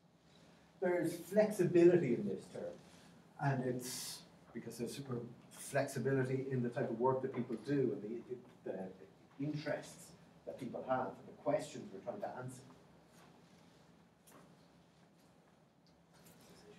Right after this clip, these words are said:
But one of the, the key factors, or there are several key characteristics that are common of all these communities,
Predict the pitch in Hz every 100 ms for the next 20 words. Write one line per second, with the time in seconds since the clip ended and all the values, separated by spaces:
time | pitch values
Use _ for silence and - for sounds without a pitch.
0 | - - - - - - - - - 175
1 | 165 - 190 202 202 - - 165 160 147
2 | 143 139 120 113 - - - - - -
3 | - 170 170 170 151 135 - 156 156 -
4 | 135 135 139 139 - - 175 175 165 -
5 | - - - - - - 156 139 143 131
6 | 123 120 117 113 - - - - - -
7 | 123 117 - 127 117 113 110 107 - -
8 | 139 135 131 - - - - - - -
9 | - _ - - - - - - - -
10 | 131 127 127 117 104 - 95 -